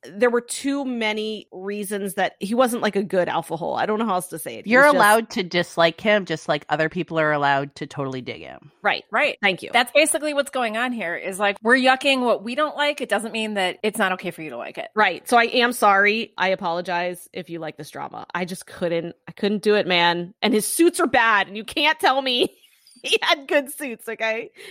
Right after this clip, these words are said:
Speaker 1: Him and his loafers.
Speaker 2: And you can write us at afternoona delight podcast at gmail dot com or Instagram us if you wanna go to bat
Speaker 1: <laughs>
Speaker 2: defe-,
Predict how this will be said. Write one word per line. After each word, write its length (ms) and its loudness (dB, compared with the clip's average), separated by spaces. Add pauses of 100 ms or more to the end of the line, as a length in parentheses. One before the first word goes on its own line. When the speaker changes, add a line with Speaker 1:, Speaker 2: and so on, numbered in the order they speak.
Speaker 1:
Him 160 -2
and 80 -4
his 160 -6
loafers. 340 2
Speaker 2:
And 100 0
you 60 4
can 160 2
write 180 6
us 160 4
at 280 0
afternoona 680 4
delight 480 0
podcast 680 0
at 120 -10
gmail 380 -4
dot 240 -4
com 460 -2
or 100 -4
Instagram 560 -6
us 300 -4
if 340 -4
you 160 -8
wanna 220 -2
go 160 0
to 80 0
bat 260 4
Speaker 1:
<laughs> 180 2
Speaker 2:
defe-, 240 -2